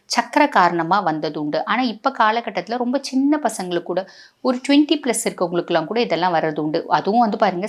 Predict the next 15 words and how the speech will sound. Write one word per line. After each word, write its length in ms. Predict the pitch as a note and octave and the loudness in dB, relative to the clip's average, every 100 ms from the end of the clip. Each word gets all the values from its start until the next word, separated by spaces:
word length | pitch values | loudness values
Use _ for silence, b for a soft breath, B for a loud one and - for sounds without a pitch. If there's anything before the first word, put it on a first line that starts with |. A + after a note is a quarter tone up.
| - | -6
சிக்ஸ்டீன் 380 | B3 - D#4+ D4+ | -4 0 4 4
பிளஸ் 200 | B3+ B3+ | 4 0
இருக்கவங்கலாம் 400 | F#3 G3 F#3+ F#3 | -2 -2 0 -2
கூட 140 | G3 A#3 | 0 0
வந்து 200 | F#3 F3+ | 0 -2
கேக்குறாங்க, 320 | F3 E3 D#3+ | -2 0 0
"எனக்கு 260 | D#3+ D#3 D#3+ | -2 -2 0
வந்து, 320 | F3 C4+ B B B - | 2 2 B B B 0
எ-, 540 | G3 F#3+ F3 E3+ E3 | 6 8 8 8 6
இந்த 280 | G3 G3 F#3 | 4 4 4
எரெக்டைல் 420 | F#3+ G3 A3 F3 | 4 2 -2 0
டிஸ்ஃபங்க்ஷன் 400 | F3 - D#3+ F3+ | -6 -6 -6 -4
இருக்கு" 300 | D#3+ D3+ E3+ | -2 -2 0
அப்படின்னு 300 | E3 E3 E3 | 0 0 -4
சொல்லிட்டு. 360 | E3+ E3+ D3+ | -6 -8 -6